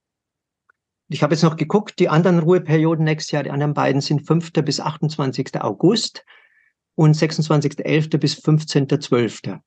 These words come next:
Also auch erst, äh, äh, und ein dritter und noch zweiter bis fünfundzwanzigster April. Im Frühjahr haben wir auch noch eine. Also da sollte man immer schauen, dass man nicht, äh,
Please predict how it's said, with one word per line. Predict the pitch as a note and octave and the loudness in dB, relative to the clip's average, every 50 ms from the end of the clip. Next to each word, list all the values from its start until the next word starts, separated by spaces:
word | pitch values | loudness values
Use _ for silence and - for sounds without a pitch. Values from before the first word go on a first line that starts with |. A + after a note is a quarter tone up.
| _ _ - | _ _ -20
Also | - A#2 D#3 - | -16 -14 -10 -6
auch | - D#3 D#3+ D#3 - | -4 -4 -4 -4 -4
erst, | - C3+ C#3 C#3+ - - - - _ _ _ _ _ _ _ _ _ - | -2 0 0 0 -2 -4 -8 -20 _ _ _ _ _ _ _ _ _ -2
äh, | C#3+ C3+ C3 B2+ B2+ - - | 0 0 0 0 -2 -2 0
äh, | E3 E3 | 2 2
und | D3+ D#3 D3+ D#3+ | 4 4 4 2
ein | E3+ - | 2 0
dritter | F3 F3 E3+ F3 D#3 D#3 - - - _ - | 2 2 2 2 0 -4 -4 -14 -16 _ -2
und | F#3 F3+ | 0 2
noch | F#3 E3+ D#3 D#3+ | 2 2 0 -2
zweiter | - - C3+ C#3 D3+ D#3 E3 | -2 -2 0 0 0 0 -2
bis | - C#3 - | -2 -2 -4
fünfundzwanzigster | - D#3+ D#3+ D#3+ D#3 D#3 - C#3 C3 C3 - - C#3+ | -2 -2 -2 -2 -2 -4 -4 -6 -6 -4 -4 -4 -4
April. | D3 - - C3 A#2+ A2 F#2+ F#2 G#2+ D3+ | -4 -2 -2 -2 -2 -2 -2 -4 -8 -8
Im | G#3+ | -8
Frühjahr | D3+ - - C3+ B2+ B2 | -8 -4 -2 -2 0 0
haben | B2+ B2+ | 0 -2
wir | A#2 - - | -2 -4 -4
auch | - G#2 G#2+ | -6 -8 -8
noch | A#2+ A#2+ - | -10 -12 -12
eine. | - - A2 A2 A2+ - | -12 -10 -8 -8 -8 -8
Also | D#3 - - | -10 -8 -4
da | F3 E3+ D#3+ D#3+ - - - - _ | -2 -4 -4 -4 -8 -20 -20 -20 _
sollte | - - - D3+ D3+ D#3 E3 | -8 -2 0 0 0 2 2
man | D3+ | 2
immer | F3+ F3 E3+ | 2 2 2
schauen, | D#3 - D#3+ D3 D#3 D3+ | 2 2 0 2 2 2
dass | D3 C#3+ - | 0 0 0
man | D3 C#3+ D3 | 0 0 2
nicht, | D#3 D3+ D#3 D#3 _ - - - - _ _ - | 2 0 0 -2 _ -18 -20 -20 -20 _ _ -8
äh, | G3 D3 C3 C3 B2+ B2+ C3 - - | -4 -2 -2 -2 -2 -2 -2 -4 -6